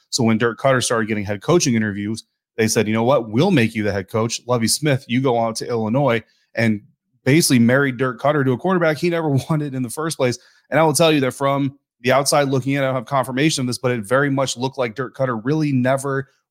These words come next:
wanted and never decided to craft his offense around Jameis Winston for the next three years that they were together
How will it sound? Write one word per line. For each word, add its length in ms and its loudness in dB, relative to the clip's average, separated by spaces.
wanted 380 2
and 220 -4
never 300 -2
decided 500 0
to 140 -2
craft 380 -2
his 180 -2
offense 380 0
around 420 -4
Jameis 320 -6
Winston 380 -4
for 120 -2
the 80 4
next 300 0
three 300 0
years 800 0
that 100 -8
they 100 -4
were 120 -4
together 500 0